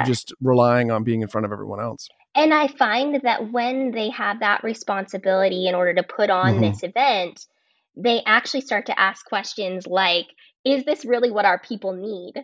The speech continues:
Speaker 1: right now?"
Speaker 2: Right.
Speaker 1: And because they're having to go to those people on their own and they're not relying on a huge marketing arm of the church to do that for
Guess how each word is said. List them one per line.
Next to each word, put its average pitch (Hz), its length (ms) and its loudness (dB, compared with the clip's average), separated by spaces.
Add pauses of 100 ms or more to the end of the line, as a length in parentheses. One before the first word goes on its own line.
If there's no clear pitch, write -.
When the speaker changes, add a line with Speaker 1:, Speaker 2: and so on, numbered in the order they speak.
(140)
Speaker 1:
right 214 300 -2
now?" 180 160 0
Speaker 2:
Right. - 160 6
Speaker 1:
And 269 120 4
because 294 380 2
they're 269 180 4
having 277 340 2
to 220 60 -6
go 220 200 -4
to 285 80 -2
those 202 340 -6
people 214 280 -8
on 190 180 -4
their 175 200 -4
own 254 300 -2
and 190 100 -6
they're 190 80 -4
not 196 180 -4
relying 196 520 -4
on 180 140 -4
a 175 160 -6
huge 202 320 -6
marketing 202 560 2
arm 202 420 0
of 190 420 2
the 175 140 4
church - 380 -4
to 196 80 -8
do 190 180 -8
that 220 260 2
for 180 140 -2